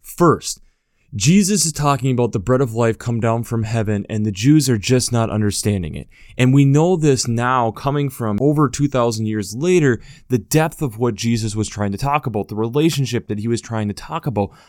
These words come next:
But the Jews at the time are just not understanding that. So when we're thinking about that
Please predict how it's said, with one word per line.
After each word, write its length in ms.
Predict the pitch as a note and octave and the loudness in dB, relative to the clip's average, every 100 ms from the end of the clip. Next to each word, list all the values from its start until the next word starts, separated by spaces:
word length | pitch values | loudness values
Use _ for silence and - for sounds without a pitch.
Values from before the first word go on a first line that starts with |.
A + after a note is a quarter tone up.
| - | -12
But 80 | C3 | -6
the 80 | |
Jews 460 | C3+ A2+ F3 G#3 E3 | -4 0 2 2 0
at 180 | C#3 C#3+ | -4 -6
the 80 | C#3+ | -8
time 440 | - B2 A#2 G#2 - _ _ A2+ | -6 -4 -2 -2 -6 _ _ 0
are 300 | B2+ D3 C#3+ | 2 2 0
just 480 | G2+ C3+ C#3+ - | 0 2 2 -2
not 360 | G#2+ A2+ A#2+ A2+ _ _ - | -2 0 0 -2 _ _ -6
understanding 760 | A2 G#2+ - - E3 D3+ A2+ E2 | -4 -2 -4 0 2 2 -2 -6
that. 120 | - _ _ | -18 _ _
So 180 | - F3 | -2 2
when 200 | E3 D#3+ | 2 2
we're 140 | E3 | 2
thinking 480 | D3 - G3+ A3 G#3+ | 0 -2 -4 0 0
about 360 | F3 C3 B2+ - | 2 2 2 0
that 420 | C3 A#2+ A#2+ | 0 0 -2